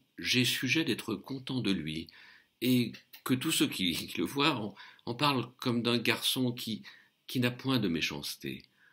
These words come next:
Il n'a jamais eu l'imagination bien vive, ni ce feu d'esprit qu'on remarque, euh, dans quelques-uns, mais c'est par là que j'ai toujours auguré de sa judiciaire, qualité requise pour l'exercice de notre art.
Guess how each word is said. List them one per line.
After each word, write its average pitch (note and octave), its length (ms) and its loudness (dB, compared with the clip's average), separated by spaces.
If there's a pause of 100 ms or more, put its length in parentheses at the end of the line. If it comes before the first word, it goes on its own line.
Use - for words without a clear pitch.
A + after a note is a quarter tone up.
(960)
Il D2+ 80 -8
n'a D#2 80 -6
jamais E2 240 4
eu F2+ 180 6
l'imagination F2 560 0
bien B2+ 160 0
vive, C#3+ 240 2
ni A2 120 2
ce G#2+ 140 -2
feu A2+ 120 -2
d'esprit A2 380 0
qu'on A2 140 -2
remarque, G2+ 520 -2
euh, F2 180 0 (400)
dans E2+ 360 -2
quelques-uns, B2+ 460 0
mais D3+ 260 4 (360)
c'est - 220 -2
par G#2+ 200 -2
là A2+ 300 0 (240)
que - 100 -4
j'ai G2 220 0
toujours B2+ 680 2
auguré D#2+ 500 -2 (200)
de D2+ 80 -2
sa D2 180 0
judiciaire, - 760 -6 (520)
qualité - 320 -8
requise - 600 0 (220)
pour D#2 220 0
l'exercice E2 640 -2
de C2+ 100 -8
notre C2 300 -8
art. - 440 -10